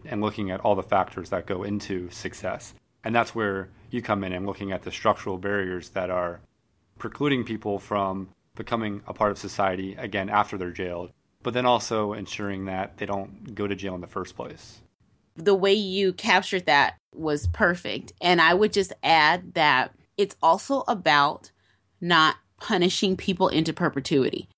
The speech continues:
Speaker 2: If we're all honest with ourselves, we've had missteps.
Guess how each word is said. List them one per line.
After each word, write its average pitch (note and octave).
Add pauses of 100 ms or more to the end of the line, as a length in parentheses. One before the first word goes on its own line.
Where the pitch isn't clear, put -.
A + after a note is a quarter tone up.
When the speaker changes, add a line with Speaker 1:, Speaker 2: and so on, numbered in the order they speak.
(220)
Speaker 2:
If F#3+
we're F#3
all F3+
honest E3
with F3+
ourselves, E3
we've F3+
had E3
missteps. D3